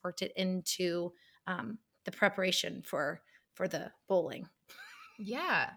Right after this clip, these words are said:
Speaker 2: because also, like, if you came on to do the fun part of your day, like, this is fun to me, and we've had to
Speaker 1: Mm-hmm.
Speaker 2: push it off for a couple random days, and I'm like, but if I did it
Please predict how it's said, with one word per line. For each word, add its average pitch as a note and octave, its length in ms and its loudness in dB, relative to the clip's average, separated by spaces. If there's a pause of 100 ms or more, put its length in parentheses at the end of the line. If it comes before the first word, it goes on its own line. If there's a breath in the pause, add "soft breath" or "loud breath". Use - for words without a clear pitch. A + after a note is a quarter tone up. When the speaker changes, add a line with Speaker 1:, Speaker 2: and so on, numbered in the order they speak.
(120)
Speaker 2:
because A#3 260 0
also, C4+ 340 6
like, G#3+ 240 6 (920 loud breath)
if A#3+ 200 2
you B3 540 4
came A#3+ 240 4
on A#3 200 8
to A#3 100 -2
do A3+ 180 0
the G#3+ 100 4
fun A#3+ 420 6
part F3+ 420 6
of G3 140 4
your F#3 180 0
day, F3+ 380 2
like, F#3 300 2
this A3 520 6 (480)
is G#3+ 180 4
fun A#3 240 6
to G3 100 -2
me, F#3 260 2
and G3+ 220 4
we've G3+ 220 0
had F#3+ 140 4
to F#3 60 0
Speaker 1:
Mm-hmm. F#3+ 80 -4
Speaker 2:
push G3 140 0
it F#3+ 60 2
off F3 260 4
for F3+ 380 4 (200)
a F#3+ 60 -6
couple F#3+ 520 -2 (260)
random F3 520 -2
days, F#3 440 6
and F3 140 -2
I'm F3 180 4
like, E3+ 360 0 (1300)
but G3+ 120 4
if F#3+ 160 -2
I F3+ 80 6
did G3 280 2
it C#4+ 220 8